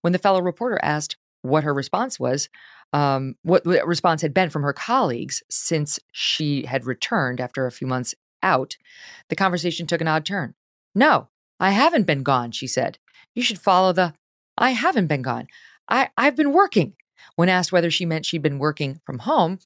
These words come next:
she turned feisty. 'No, I've been here. I've been voting. Please,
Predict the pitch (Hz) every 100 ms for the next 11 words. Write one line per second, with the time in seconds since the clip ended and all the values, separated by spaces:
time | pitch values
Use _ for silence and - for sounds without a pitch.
0 | _ - - 165 156 - 339 - 123 -
1 | _ 185 339 247 117 _ _ _ - 269
2 | - 302 233 320 392 139 - _ _ -
3 | - 247 247 240 180 320 330 123 - _
4 | _ - - 175 135